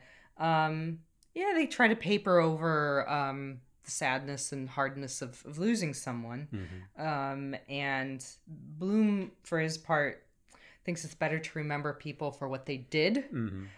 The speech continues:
Speaker 1: Uh, so things like, he says, "Traveled for Cork Lino," uh, which is, uh, the, the f-, job of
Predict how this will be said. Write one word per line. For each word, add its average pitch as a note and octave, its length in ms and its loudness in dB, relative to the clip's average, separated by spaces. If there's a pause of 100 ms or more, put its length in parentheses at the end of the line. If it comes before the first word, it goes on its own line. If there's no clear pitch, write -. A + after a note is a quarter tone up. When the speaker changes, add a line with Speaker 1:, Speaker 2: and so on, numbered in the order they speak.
(160)
Speaker 1:
Uh, D3 540 4
so C3 420 -6 (140)
things C#3 260 -6
like, B2 300 -6 (120)
he D3 120 -10
says, D#3 200 -4
"Traveled F3 500 2
for E3+ 120 -10
Cork F3+ 380 -2
Lino," D#3+ 720 2 (320)
uh, C#3+ 220 2
which D3+ 260 -2
is, C#3 240 -4
uh, B2+ 520 0
the, C3 220 -8 (200)
the C#3+ 100 -8
f-, - 220 -18 (100)
job E3 420 6
of C3 260 -2